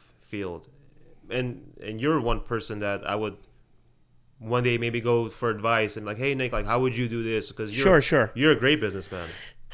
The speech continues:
Speaker 2: It is one of my strengths. I've made a lot of
Speaker 1: Yeah.
Speaker 2: mistakes too, but, you know, when you keep trying, you can,
Speaker 1: Yeah.
Speaker 2: you can resurrect your mistakes. Um, yeah, uh, I, you know, now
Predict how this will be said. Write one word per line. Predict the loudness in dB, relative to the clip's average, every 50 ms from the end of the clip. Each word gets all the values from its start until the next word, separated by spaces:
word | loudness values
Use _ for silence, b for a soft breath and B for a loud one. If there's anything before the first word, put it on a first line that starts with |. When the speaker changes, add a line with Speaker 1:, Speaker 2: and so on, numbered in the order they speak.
| B B B B B B B
Speaker 2:
It | B 8 8
is | 8 8 8
one | 8 8
of | 8 8
my | 8 6
strengths. | 6 4 4 6 6 6 6 4 4 4
I've | 4 4 6
made | 6 6 6
a |
lot | 8 8 8 8
of | 8
Speaker 1:
Yeah. | 6
Speaker 2:
mistakes | 4 2 4 4 2 2 2 0
too, | 2 4 6 6 6 6
but, | 6 6 6 6 6 2
you | 2
know, | 2 4 4
when | 4 2
you | 2
keep | 2 2 0 0
trying, | 2 4 6 6 8 8 6 6 4 2 0 -2 -6
you | -6 -6 -6 -6
can, | -6 -8 -6
Speaker 1:
Yeah. | -6
Speaker 2:
you | -4 -2
can | 0 2 2 4
resurrect | 2 2 2 2 2 2 2 2 0
your | -2
mistakes. | -2 -2 -2 2 4 4 4 4 2 0 -6 -6 -2
Um, | 0 2 4 4 4 2 2 0 -2 -6 b b b b b b b b b b b b b
yeah, | b 8 8 8 8 8 6 2 -2 -6 2 6
uh, | 8 10 10 10 10 10 10 10 8 8 6 4
I, | 4 6
you | 8 8
know, | 8 10 10
now | 10 8 8 10 10 8 8 6